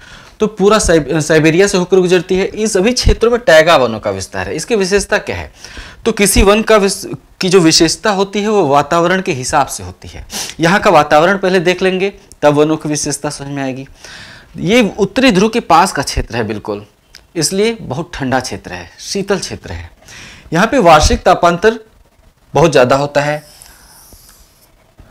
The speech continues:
सभी प्रकार के वन बायोम में, सभी प्रकार के वन बायोम में सबसे ज्यादा वार्षिक तापांतर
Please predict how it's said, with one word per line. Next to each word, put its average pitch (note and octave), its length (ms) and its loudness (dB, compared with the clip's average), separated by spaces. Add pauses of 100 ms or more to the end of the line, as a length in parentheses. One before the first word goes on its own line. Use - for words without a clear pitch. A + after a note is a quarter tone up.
(140)
सभी F3+ 240 0
प्रकार G3 380 2
के G3 120 0
वन F3+ 260 4
बायोम D#3 300 6
में, E3+ 260 -6 (1400)
सभी E3 280 2
प्रकार F#3 400 4
के G3 80 0
वन F3 260 4
बायोम F3 240 6
में G3+ 80 -2
सबसे F#3+ 320 -2
ज्यादा F#3 240 6
वार्षिक D#3 440 4
तापांतर D3+ 680 2